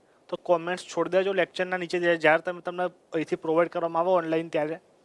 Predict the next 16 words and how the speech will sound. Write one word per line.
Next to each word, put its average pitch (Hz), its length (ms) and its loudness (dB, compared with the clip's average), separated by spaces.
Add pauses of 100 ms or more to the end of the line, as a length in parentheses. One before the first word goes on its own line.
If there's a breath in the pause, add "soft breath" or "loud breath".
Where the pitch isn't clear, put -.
(400)
કંઈ 170 120 2
સોલ્યુશન 170 420 -2
હશે, 180 240 0
કંઈ 175 200 -2
મને 165 300 -2
જોવામાં 160 420 2
આવશે 151 340 0 (640 soft breath)
તો 175 120 4
એનું 170 120 0
સોલ્યુશન 175 400 0
આપણો 175 180 2
પૂરેપૂરો 170 400 -2
પ્રયત્ન 160 380 -2
કરીશ 143 280 -8
મિત્રો. 127 260 -12
બરોબર? 170 320 -4